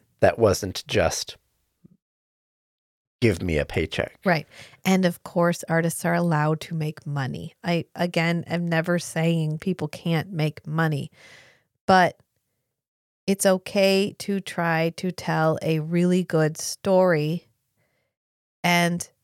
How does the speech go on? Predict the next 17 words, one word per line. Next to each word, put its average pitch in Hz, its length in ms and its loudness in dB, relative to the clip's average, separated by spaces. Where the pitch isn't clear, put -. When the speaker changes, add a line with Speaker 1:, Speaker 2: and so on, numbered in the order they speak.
Speaker 2:
earn 196 280 4
your 190 220 0
reward 170 640 2
from 175 260 -4
being 170 340 0
a 165 80 -4
good 165 240 -4
storyteller 175 960 0
and 175 240 -2
not 165 240 -2
from 175 180 -4
sticking 185 480 -4
to 180 140 -6
the 175 120 -2
formula 151 500 -4
that 143 180 -6
works. - 300 -8